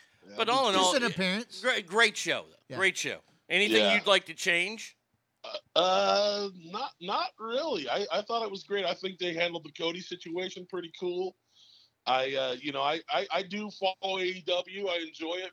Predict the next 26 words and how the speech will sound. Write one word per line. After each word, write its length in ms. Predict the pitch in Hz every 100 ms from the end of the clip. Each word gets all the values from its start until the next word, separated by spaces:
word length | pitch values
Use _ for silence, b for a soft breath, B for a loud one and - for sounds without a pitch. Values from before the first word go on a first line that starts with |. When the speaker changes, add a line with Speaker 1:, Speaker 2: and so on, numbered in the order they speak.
| -
Speaker 1:
but 140 | 147 139
that 140 | 143
just 160 | 160 156
shows 280 | 175 175 147
the 80 | 135
difference 340 | 143 147 147 -
between 280 | - 143 123
the 80 |
two 200 | - 135 123
companies. 440 | 127 127 113 117
A 80 | 147
E 240 | 175 139 135
W 260 | 127 127 117
could 120 | 110
never 340 | 120 139 123 120
do 140 | 113
anything 300 | 107 104 98
like 160 | 90 -
that. 220 | - - - _ B B B -
It's, 240 | 190 196
Speaker 2:
No, 580 | 196 190 175 147 123 101 _ -
Speaker 1:
it's 120 | 170
Speaker 2:
no. 80 | 185
Speaker 1:
not 180 | 165 160
Speaker 2:
Well, 80 | 151
Speaker 1:
even 160 | 143